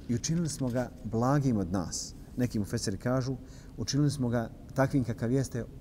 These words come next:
od naše milosti." Drugi kažu: "Od naše ljubavi." Također kaže: "Wa barran bi walidayhi wa lam yakun jabbaran asiyya." Učinili smo ga pokornim njegovim roditeljima.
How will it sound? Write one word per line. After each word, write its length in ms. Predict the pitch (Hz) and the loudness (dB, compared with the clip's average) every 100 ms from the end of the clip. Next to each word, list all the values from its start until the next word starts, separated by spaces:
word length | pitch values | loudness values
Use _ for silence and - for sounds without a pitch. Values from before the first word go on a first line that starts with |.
| - | -8
od 120 | 113 110 | -2 2
naše 360 | 127 - 123 127 - - - - | 2 2 -2 -4 -10 -16 -6 4
milosti." 520 | 123 101 85 - - - - - - - - - | 6 6 2 -6 -12 -16 -16 -16 -16 -16 -12 0
Drugi 260 | 127 127 | 2 2
kažu: 400 | 110 135 127 123 120 - - | 4 4 4 2 -4 -8 -4
"Od 120 | 110 | 0
naše 380 | 123 127 - 127 - - - - | 2 2 2 0 -2 -12 -16 0
ljubavi." 520 | 107 101 90 - - - - - - - - - - - | 4 4 2 -2 -10 -10 -10 -12 -16 -16 -16 -16 -18 -10
Također 540 | - - 160 160 160 120 | -6 0 2 6 4 2
kaže: 380 | - 156 135 139 | 4 4 6 4
"Wa 140 | 123 127 | 4 4
barran 340 | 160 160 139 | 6 6 6
bi 100 | 127 | 6
walidayhi 680 | 123 123 117 127 120 104 98 | 6 6 8 6 6 4 4
wa 140 | 110 | 6
lam 140 | 135 | 6
yakun 340 | 135 127 123 110 | 6 4 2 2
jabbaran 360 | 107 127 110 | 4 6 6
asiyya." 460 | 98 101 131 104 76 - - - - - - - - - - - - | 4 4 4 4 2 -4 -12 -16 -18 -16 -16 -16 -18 -18 -18 -16 -8
Učinili 300 | 104 143 151 | 0 4 4
smo 120 | 131 | 4
ga 120 | 131 | 2
pokornim 440 | 127 139 139 127 127 | 2 2 4 4 6
njegovim 320 | 131 131 117 | 4 4 6
roditeljima. 480 | 117 107 101 87 | 4 4 2 2